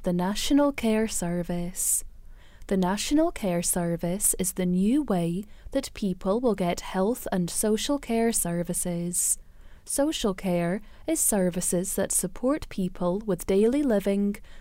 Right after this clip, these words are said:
so they can be as independent as possible. It is likely that everyone in Scotland will be involved in the National Care Service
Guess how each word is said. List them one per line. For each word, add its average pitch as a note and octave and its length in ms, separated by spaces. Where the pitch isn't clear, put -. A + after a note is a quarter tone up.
so F3+ 360
they B3+ 120
can A3 220
be F#3 160
as F3 200
independent A#3 920
as A#3+ 160
possible. F3 840
It - 140
is F#3+ 160
likely F3+ 480
that A#3+ 200
everyone G#3 460
in F3 140
Scotland F3 720
will A3 180
be D4 220
involved C4 580
in F#3+ 80
the F3+ 140
National F#3+ 520
Care F3 300
Service G3 720